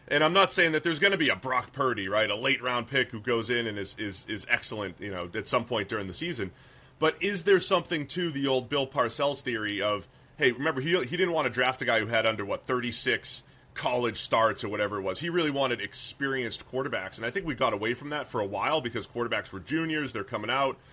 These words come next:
A lot of times they come out after one year of experience. Maybe over the last couple of years we've underrated experience, and guys like D T R,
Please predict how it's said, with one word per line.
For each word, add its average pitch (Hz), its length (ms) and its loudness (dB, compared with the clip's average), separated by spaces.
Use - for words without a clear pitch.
A - 60 -8
lot 135 100 8
of 131 80 2
times 123 240 0
they 120 80 0
come 123 160 -6
out 120 140 0
after 113 200 -2
one 117 300 -4
year 120 160 -2
of 113 80 -4
experience. 131 540 -6
Maybe 170 520 0
over 156 160 2
the 139 80 -2
last 135 280 2
couple 135 160 -4
of 131 80 -4
years 131 180 0
we've 120 200 -6
underrated 135 720 0
experience, 123 680 -4
and 113 160 -4
guys 139 280 4
like 120 180 0
D 123 160 -4
T 113 220 -4
R, 92 260 0